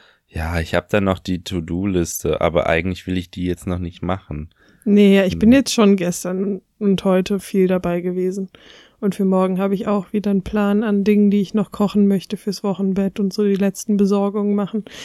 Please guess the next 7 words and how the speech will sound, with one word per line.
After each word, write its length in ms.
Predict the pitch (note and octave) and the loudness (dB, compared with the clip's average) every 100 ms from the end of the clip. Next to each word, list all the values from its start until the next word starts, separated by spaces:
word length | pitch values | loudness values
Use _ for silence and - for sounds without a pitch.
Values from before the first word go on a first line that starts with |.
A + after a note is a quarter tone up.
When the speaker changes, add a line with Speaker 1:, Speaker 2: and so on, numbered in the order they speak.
| - - | -8 4
Speaker 2:
und 160 | A3 | 6
die 60 | G#3 | 6
Bachelorarbeit 720 | F3 E3+ - - F3 F3 - | 4 2 -2 -2 0 -2 -2
abgeben 520 | - - - D#3 E3 | -8 -10 -8 -6 -6
und 180 | F3 E3 | -8 -10
so. 180 | - E3 - _ _ _ _ _ _ _ _ _ | -10 -12 -14 _ _ _ _ _ _ _ _ _
Speaker 1:
Ja, 560 | D#2+ D2+ C#2+ C2+ D#2+ | -6 -4 -4 -6 -8